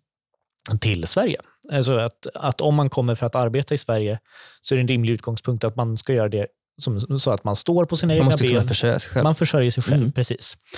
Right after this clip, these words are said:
Speaker 1: Och försörjer sig själv även offentligfinansiellt. Eh, och då får man ju kolla, eh, rimligen på genomsnittliga kostnader. Liksom en person som, eh, jobbar i Sverige och, och, eh, kanske så här halkar, bryter lårbenshalsen. Jag vet inte exakt hur dyr en, en sån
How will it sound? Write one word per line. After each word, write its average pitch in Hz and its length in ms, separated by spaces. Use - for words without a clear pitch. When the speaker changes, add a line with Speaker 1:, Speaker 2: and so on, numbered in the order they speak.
Speaker 1:
Och 143 100
försörjer 131 380
sig 123 100
själv 107 280
även 117 320
offentligfinansiellt. 135 920
Eh, 117 180
och 123 180
då 139 100
får 165 100
man 156 100
ju 147 40
kolla, 139 360
eh, 139 100
rimligen 117 400
på 101 260
genomsnittliga 120 880
kostnader. - 680
Liksom 101 280
en 120 140
person 131 360
som, 123 380
eh, 110 220
jobbar 135 340
i 143 40
Sverige 117 360
och, 117 180
och, - 260
eh, 110 160
kanske 117 220
så 110 60
här - 140
halkar, 123 420
bryter 123 260
lårbenshalsen. 120 720
Jag 127 80
vet 139 100
inte 120 120
exakt - 360
hur 127 40
dyr 135 280
en, 120 200
en 120 420
sån 117 340